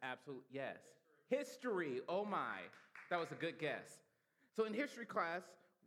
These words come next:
they gave us a little bit of creative freedom our freshman year on a World War Two project. So I decided to write about the aftermath of Pearl Harbor. And I interviewed a couple of older coup-, a couple of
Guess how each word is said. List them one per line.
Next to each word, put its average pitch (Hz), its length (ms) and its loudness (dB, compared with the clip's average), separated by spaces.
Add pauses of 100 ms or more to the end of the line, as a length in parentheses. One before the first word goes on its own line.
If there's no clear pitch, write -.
they 170 80 2
gave 185 160 0
us 196 140 -2
a - 20 -4
little 175 240 2
bit 180 140 -2
of 147 80 -6
creative 151 480 -2
freedom 139 240 -4
our 117 160 -2
freshman 127 320 -4
year 120 220 0 (120)
on 120 140 -4
a 107 60 -6 (200)
World 143 300 -2
War 120 180 -2 (180)
Two 120 260 -8 (640)
project. 104 600 -4 (760)
So 190 80 2
I 180 80 2
decided 202 380 0
to 180 100 -12
write 160 240 2
about 147 280 2
the 151 80 -6 (100)
aftermath 135 680 -2 (140)
of 120 60 -10 (160)
Pearl 135 380 2
Harbor. 104 280 -2 (1160)
And 139 120 0
I 151 100 0 (100)
interviewed 151 800 -4
a 127 60 -6
couple 180 440 -2
of 143 160 -2
older 156 280 -2
coup-, 156 260 -2 (300)
a 117 140 -2 (140)
couple 156 540 -2
of 147 80 -6